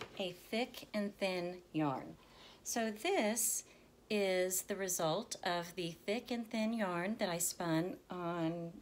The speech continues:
a prior video, maybe it was two or three videos ago. So I finished that spin and get it, here it is. You can see I love the colors,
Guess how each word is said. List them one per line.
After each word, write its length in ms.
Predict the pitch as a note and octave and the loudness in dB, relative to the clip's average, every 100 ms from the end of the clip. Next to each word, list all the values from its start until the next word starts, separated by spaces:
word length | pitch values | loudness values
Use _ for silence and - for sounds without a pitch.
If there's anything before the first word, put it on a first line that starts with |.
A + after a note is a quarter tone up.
| - - | -18 -16
a 40 | - | -14
prior 420 | - A#3 G#3 E3+ | -2 2 4 4
video, 340 | E3 D3 E3 | 2 2 2
maybe 220 | G3 A3 | 2 0
it 60 | F#3 | 0
was 140 | F3 | -2
two 140 | - F#3+ | -2 -2
or 60 | |
three 240 | F3 F3+ E3+ | -2 -4 -2
videos 400 | D#3 D3 C#3+ C#3+ | 0 2 2 0
ago. 320 | C#3+ C#3+ D3+ - - - - | 2 2 2 -2 -14 -16 -10
So 160 | - G#3+ | 0 2
I 120 | G3+ | 4
finished 520 | - B3+ D4+ - - | 4 6 6 4 2
that 240 | A#3+ F3+ | 2 4
spin 560 | - - E3 C#3+ D3+ B3+ - - - - - - | 2 0 2 4 2 0 -4 -14 -14 -14 -12 -6
and 560 | F#3+ F3 E3+ D#3+ E3 E3+ - - - | -4 0 2 4 2 -2 -12 -20 -6
get 520 | - - - - G#3+ | -6 -6 -12 -12 -8
it, 80 | G#3 - | -8 -8
here 540 | - G3+ G3 G#3+ A3+ - - - | -6 -2 2 2 0 -6 -10 -2
it 260 | A#3+ - | -2 0
is. 680 | E3 D3 C#3+ G3+ D4 - - - - - - - - - - - - - - | 0 2 2 2 0 -2 -4 -10 -20 -20 -20 -20 -20 -20 -20 -20 -20 -20 -8
You 60 | - | -6
can 100 | - | -6
see 360 | - G3+ G3 - - | -2 -2 -2 -6 -6
I 60 | G3 | -2
love 260 | F#3 F3+ - | 0 0 -4
the 60 | |
colors, 920 | - - A3 G#3+ G#3+ G#3+ G#3+ G#3 - | -6 0 2 4 4 4 2 -2 -8